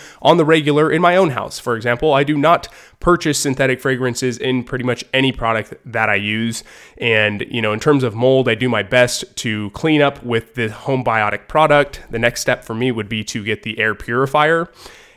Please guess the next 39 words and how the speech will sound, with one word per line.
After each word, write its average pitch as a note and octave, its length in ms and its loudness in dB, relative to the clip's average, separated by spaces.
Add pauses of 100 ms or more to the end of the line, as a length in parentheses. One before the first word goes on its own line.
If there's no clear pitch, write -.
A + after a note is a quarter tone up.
(120)
And C#3+ 440 4
in C3+ 260 -2
terms D3+ 180 0
of C#3 140 0 (200)
air C3+ 200 0
quality, C3+ 480 0
I A#2+ 100 0
have A#2 320 -4
a A#2 260 -4 (220)
lot B2 320 4
of B2+ 160 -2
plants B2 320 0
in B2 60 -2
my A2+ 100 0
house, A2+ 380 -2
and A#2 340 0 (240)
I B2 140 0
do B2 120 0
tend A2+ 280 0
to A#2+ 100 -8
keep G#2+ 320 -8
windows C#3+ 400 4
cracked C#3 580 0
to A2+ 400 -4 (180)
kind C3+ 140 -2
of A2+ 140 -2
allow A2 300 0
some G#2+ 180 -6
airflow D3+ 720 4 (200)
when C3 120 2
I'm A2+ 120 0
here A#2 160 0
at G#2 100 -4
the G#2+ 80 -4
house. B2+ 560 2
And G#2+ 480 -2 (600)
yeah, D#3 240 0
that's C3+ 260 0
essentially D#3 720 0